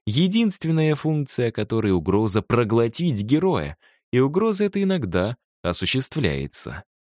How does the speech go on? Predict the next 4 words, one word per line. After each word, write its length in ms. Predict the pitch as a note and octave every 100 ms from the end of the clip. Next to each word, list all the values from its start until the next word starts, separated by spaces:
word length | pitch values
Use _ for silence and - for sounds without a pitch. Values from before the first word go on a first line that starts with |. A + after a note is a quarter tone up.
| _ _ -
Итак, 480 | F#2 C#3+ D3 - -
образ 420 | G#2+ A2 A2 G2
змея 460 | F2 F2 F#2 A2
двоится. 760 | G#2 F2+ G#2+ E3+ D#3+ - C#2